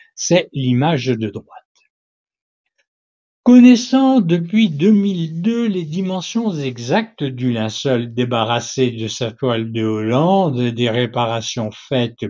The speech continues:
par les Clarisses de Chambéry, puis cousu avec un soin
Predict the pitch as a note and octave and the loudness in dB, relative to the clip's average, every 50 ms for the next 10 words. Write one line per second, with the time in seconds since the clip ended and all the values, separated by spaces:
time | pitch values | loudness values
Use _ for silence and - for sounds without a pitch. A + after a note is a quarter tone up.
0 | - - A#2+ A2+ A2 G#2+ G#2+ G#2+ A2 - - - C3+ B2 A2+ A#2+ B2 A#2+ A2+ - | -6 -6 -4 -4 -2 -4 -4 -6 -8 -10 -6 -4 -2 -2 0 -2 -2 -4 -4 -6
1 | - A2 G#2+ G#2 G#2 G2+ - - - G2 F#2 G2 G2+ G#2 G#2 A2 C#3+ A3 B3 B3+ | -8 -8 -8 -8 -8 -10 -10 -10 -10 -12 -12 -10 -12 -10 -6 -2 2 2 2 2
2 | - _ _ - - - - - - - - _ _ - D#3+ E3 E3 E3+ E3+ E3+ | 0 _ _ -20 -20 -20 -18 -20 -20 -20 -20 _ _ 0 4 4 6 4 4 2
3 | - G3 F#3+ F#3 E3+ E3 F3 F#3+ G#3+ G#3 G3 F3 E3 D3 D3 D3+ D3 - - D3 | -2 0 0 0 2 2 6 8 8 8 8 8 6 6 4 4 2 2 2 2
4 | D3 C#3 B2+ - - - D#3+ D3+ D3 C#3+ C3 | 2 0 0 -4 -6 -4 -2 0 0 0 -2